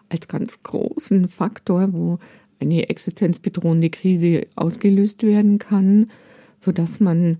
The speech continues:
als junge Familie mit Kind bestenfalls beide Ehepartner oder Lebenspartner gegen das Risiko Tod versichert. Man schließt das eben oft auch auf Gegenseitigkeit ab, also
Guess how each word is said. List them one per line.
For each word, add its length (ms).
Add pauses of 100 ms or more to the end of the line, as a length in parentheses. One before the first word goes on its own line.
als 180
junge 220
Familie 500
mit 220
Kind 420 (420)
bestenfalls 680
beide 380
Ehepartner 1120
oder 140
Lebenspartner 960 (540)
gegen 220
das 240
Risiko 360
Tod 440 (120)
versichert. 640 (420)
Man 140
schließt 280
das 140
eben 260
oft 320
auch 140
auf 200
Gegenseitigkeit 1080
ab, 260
also 420